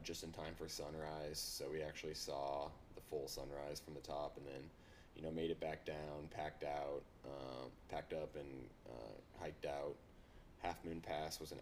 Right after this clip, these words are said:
absolute bitch the second time climbing up out of that valley, but, um, you know, that, that was a fantastic trip. Uh, you know, I don't know why,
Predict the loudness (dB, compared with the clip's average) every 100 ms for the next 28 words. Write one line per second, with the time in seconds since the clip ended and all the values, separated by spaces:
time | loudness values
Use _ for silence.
0 | 0 0 2 0 0 -2 -2 -2 0 -2
1 | 0 0 0 -2 0 0 0 -2 -2 -2
2 | -2 0 2 2 2 -2 0 0 2 2
3 | 0 -2 -4 -4 -6 -4 -6 -8 -10 -12
4 | -14 -12 -12 -14 -16 -16 -16 -16 -14 -4
5 | 0 6 8 8 10 10 8 4 0 2
6 | 0 0 -4 -2 0 0 -2 -10 -8 -8
7 | 6 10 10 8 4 4 4 2 2 2
8 | 0 -6 -8 -2 4 4 4 -2 -14 -14
9 | -14 -10 2 4 8 8 8 6 4 4
10 | 4